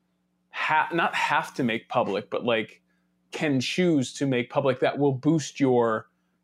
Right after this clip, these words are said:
your status in the world. And you,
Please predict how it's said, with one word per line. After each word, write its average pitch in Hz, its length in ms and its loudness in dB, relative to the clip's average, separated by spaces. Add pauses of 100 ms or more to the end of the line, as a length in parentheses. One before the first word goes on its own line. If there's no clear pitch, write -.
(140)
your 131 200 2
status - 680 -2
in 127 160 -4
the 120 80 0
world. 104 520 -2 (280)
And 143 180 -2
you, 147 160 0